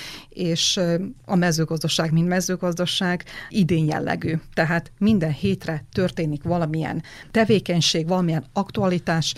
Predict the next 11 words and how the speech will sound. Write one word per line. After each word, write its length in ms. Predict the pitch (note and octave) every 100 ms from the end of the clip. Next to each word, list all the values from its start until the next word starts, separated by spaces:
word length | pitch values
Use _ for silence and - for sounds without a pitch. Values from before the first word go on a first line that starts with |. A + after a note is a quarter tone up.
| - -
és 180 | D#3+ -
ahhoz 640 | G#3 G3+ - E3 D#3 - - - - -
igazítva 580 | G3 F3 D#3 E3 - C#3
keresem 520 | F#3 D#3+ C#3 - D#3+
meg 400 | E3 E3 - -
a 160 | E3+ D#3+ -
riportalanyokat, 1040 | F3 - D3+ D#3+ D#3+ E3 E3 - G3 - -
akikhöz 540 | F3+ D#3 D#3 D#3 - -
el 160 | - D3+
szeretnék 520 | - C#3 D3 - -
menni. 400 | E3+ - -